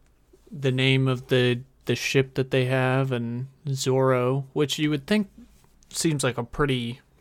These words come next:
obvious thing. Like, he's supposed to be a swordsman, Zoro, like, even if you were to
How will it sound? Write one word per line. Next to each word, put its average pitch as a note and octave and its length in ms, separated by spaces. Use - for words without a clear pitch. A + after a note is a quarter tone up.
obvious B2+ 560
thing. - 300
Like, C3+ 220
he's C#3 320
supposed C3+ 480
to B2+ 60
be B2 180
a A#2+ 40
swordsman, A#2 720
Zoro, A2+ 580
like, G#2+ 240
even C#3 300
if B2 160
you B2+ 140
were B2 140
to A#2+ 280